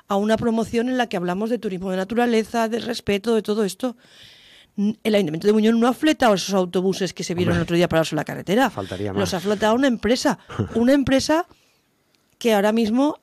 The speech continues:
Speaker 1: eh, la policía local está en contacto con tráfico para localizar quién son y, la, y, y que paguen esa irresponsabilidad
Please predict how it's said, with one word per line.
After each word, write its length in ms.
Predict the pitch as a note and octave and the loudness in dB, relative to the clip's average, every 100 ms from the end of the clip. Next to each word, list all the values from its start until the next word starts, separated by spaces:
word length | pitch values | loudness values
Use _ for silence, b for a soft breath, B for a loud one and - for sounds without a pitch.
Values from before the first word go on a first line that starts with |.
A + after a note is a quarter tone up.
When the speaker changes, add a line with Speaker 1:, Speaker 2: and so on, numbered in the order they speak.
| _ _ | _ _
Speaker 1:
eh, 600 | - G3 F3 E3+ - - - | -2 0 0 -2 -8 -16 -20
la 220 | - E2+ E2 | -20 -16 -14
policía 460 | C#3+ D3 - F3+ | -12 -10 -4 -2
local 320 | F#3 F#3 G#3 | -2 0 0
está 240 | A3+ - A3+ | 0 -2 -4
en 40 | |
contacto 440 | G#3+ G#3+ G#3+ G3 - | -2 0 -2 -2 -4
con 140 | G#3+ | -2
tráfico 420 | G#3+ G#3 G#3+ C4+ | -2 -2 0 -2
para 240 | C4 B3 G#3 | 0 2 2
localizar 500 | F#3+ - F3 - F#3 | 2 -2 -4 -2 -2
quién 220 | G#3+ G#3+ | 0 0
son 320 | G#3+ A#3+ D4+ b b b _ | 2 0 0 b b b _
y, 100 | B3 | 0
la, 120 | G#3 - | 0 0
y, 200 | G3 F#3+ | -4 -4
y 100 | - | -4
que 100 | G3+ | -2
paguen 220 | F#3 E3 | 0 0
esa 140 | F#3 G#3+ | 0 2
irresponsabilidad 800 | A#3+ B3 D4 A3 E3 D#3 G3 | 0 0 -2 0 -2 -2 -2